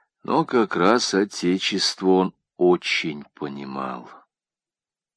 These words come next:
Он понимал. Однако, поплетись их разговор туда, по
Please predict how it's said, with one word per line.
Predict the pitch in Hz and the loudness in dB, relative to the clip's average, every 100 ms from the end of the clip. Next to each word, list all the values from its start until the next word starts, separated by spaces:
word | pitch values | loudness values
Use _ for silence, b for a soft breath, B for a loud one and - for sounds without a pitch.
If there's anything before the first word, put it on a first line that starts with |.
| _ B B | _ B B
Он | 85 85 98 | 2 4 2
понимал. | - 90 90 87 82 76 78 78 67 - - _ _ _ _ _ _ _ _ _ _ _ _ _ _ _ _ B - | -2 -6 -4 -6 -4 -4 -2 -4 -6 -10 -20 _ _ _ _ _ _ _ _ _ _ _ _ _ _ _ _ B -4
Однако, | - 165 170 - | -2 2 2 2
поплетись | 151 160 165 - 196 190 170 - | 0 2 2 2 0 2 2 4
их | 101 - | 2 6
разговор | 95 87 95 95 85 | 4 6 6 6 4
туда, | - 113 147 147 92 | 0 -2 6 6 6
по | - 87 85 76 | 2 2 4 2